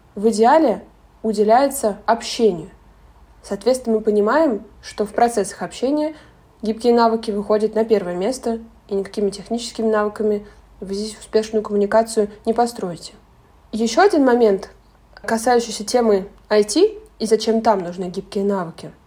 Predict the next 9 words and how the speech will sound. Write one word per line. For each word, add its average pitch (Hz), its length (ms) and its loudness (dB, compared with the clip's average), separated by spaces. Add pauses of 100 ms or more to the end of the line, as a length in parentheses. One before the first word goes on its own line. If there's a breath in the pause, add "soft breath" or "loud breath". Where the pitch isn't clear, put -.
(160)
Традиционно 233 800 4 (100)
в 214 80 0
I 220 100 6
T 269 200 0
заняты 240 340 2
люди 226 560 2
с - 100 -16
профилем 240 380 2
профессии 220 720 0